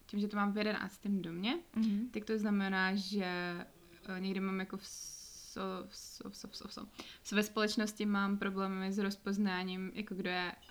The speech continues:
Speaker 1: um, opravdu real a kdo je jako jenom jako platonicky, že to je jako hustý, to mi třeba, to, to jsem nikdy ještě dřív nečetla a v té ty aplika-, v, v této aplikaci to bylo strašně dobře, že mám někdy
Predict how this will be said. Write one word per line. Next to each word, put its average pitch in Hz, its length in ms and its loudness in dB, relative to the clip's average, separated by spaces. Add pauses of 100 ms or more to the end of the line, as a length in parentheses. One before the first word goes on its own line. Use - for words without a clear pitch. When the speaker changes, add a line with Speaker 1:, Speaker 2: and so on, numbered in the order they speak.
Speaker 1:
um, 185 420 -4 (240)
opravdu 190 400 0
real 175 360 0
a 202 60 2
kdo 190 160 0
je 185 60 0
jako 185 180 -4
jenom 180 420 -2 (380)
jako 196 160 -10
platonicky, 202 880 -2 (380)
že 214 280 6 (520)
to 226 60 2
je 208 80 4
jako 202 240 2
hustý, 202 640 0
to 240 120 -2
mi 202 220 4
třeba, 190 300 0
to, 196 120 -6
to - 180 -8
jsem 226 240 4
nikdy 226 180 4
ještě 233 200 2
dřív 226 260 2
nečetla 226 360 2
a 196 100 -2
v - 80 -10
té 196 160 0
ty 196 100 -6
aplika-, 202 440 -2 (100)
v, - 120 -16 (100)
v - 100 -18
této 214 440 0
aplikaci 208 420 -4
to 202 80 -2
bylo 202 160 0
strašně 202 300 -2
dobře, 208 300 2 (520)
že 196 520 4
mám 202 120 2
někdy 196 280 2